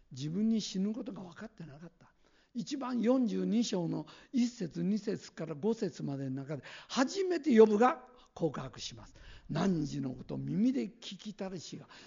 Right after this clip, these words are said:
今目をもて見立てまつる我ちりはに伏して、あなたの前に悔い改めます」と言った。そこからヨブの回復が始まったんですよ。自分で死ぬっていうことが、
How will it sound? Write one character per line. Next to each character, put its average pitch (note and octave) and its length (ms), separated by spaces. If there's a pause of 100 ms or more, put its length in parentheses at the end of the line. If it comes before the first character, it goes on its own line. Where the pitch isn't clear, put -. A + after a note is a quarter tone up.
(120)
今 B3+ 340 (240)
目 F3+ 320
を D#4+ 100
も F#3 180
て A3+ 140
見 F#3+ 160
立 F#3+ 260
て E3+ 140
ま C4+ 160
つ C#4 140
る A#3 120 (220)
我 F3+ 320
ち - 220
り C4+ 120
は G3 220
に F3 420 (220)
伏 - 300
し - 260
て、 F#4+ 260 (960)
あ C#3 120
な A#2+ 140
た - 160
の A2 120
前 A#2 240
に C#3+ 240
悔 - 220
い G3 160 (120)
改 - 440
め D4 100
ま C4 140
す」 - 120
と - 40
言 A3 100
っ - 80
た。 - 120 (340)
そ F3 200
こ C4+ 200
か C#4 160
ら F#4 100
ヨ A3 180
ブ G#3 140
の G3+ 140
回 - 240
復 - 200
が G#2+ 60
始 B2 220
ま D#3+ 80
っ - 100
た B2+ 80
ん F#2 100
で G2+ 80
す - 120
よ。 A#2 120 (600)
自 A#2+ 120
分 D3+ 260
で G3+ 140
死 - 280
ぬ A#3 120
っ - 20
て C4+ 220
い C#3+ 40
う B2+ 40
こ - 100
と - 120
が、 A2 200